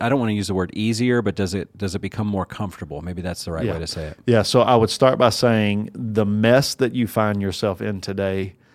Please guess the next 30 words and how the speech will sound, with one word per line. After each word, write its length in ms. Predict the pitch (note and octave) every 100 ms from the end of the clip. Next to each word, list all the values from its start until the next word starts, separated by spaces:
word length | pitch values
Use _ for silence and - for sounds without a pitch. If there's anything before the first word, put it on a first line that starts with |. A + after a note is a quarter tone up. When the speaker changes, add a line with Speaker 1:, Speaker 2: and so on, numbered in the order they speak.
| _ _ -
Speaker 2:
the 160 | G2+ F#2+
fear 320 | - A#2 A2
that 120 | G#2+
you're 160 | A2 G2
carrying, 720 | - G#2+ G#2 G2+ G2 F#2+ -
the 200 | - G2+
anxiety 640 | F#2 F#2 F2+ F#2+ F#2+ G2 G2+
that 160 | F#2+ G2+
you're 160 | G2
carrying, 640 | - G#2 G2 G2 F#2+ F#2 F#2+ _ _ _ -
uh, 160 | G2 F2+
the 160 | F#2
trouble 400 | - G#2+ F#2+ G2
that's 200 | G2 F2+
all 180 | G#2 F#2+
around 400 | F2+ F#2 F#2+ G#2+
you, 200 | C3 C#3+ - _ _ -
um, 260 | G2+ F#2 F2+
it 180 | G#2+ -
took 300 | - A2+ -
you 360 | G#2 G2+ F2+ F2 _ -
months, 360 | G2+ G2 F2+
if 120 | G2 G2
not 200 | F#2+ F#2
years, 380 | G2 F#2+ F#2 -
to 80 | F#2+
get 160 | F#2+
into 160 | F2+ F2+
that 180 | F2+ F2
position. 480 | F#2+ G2 F2+ B2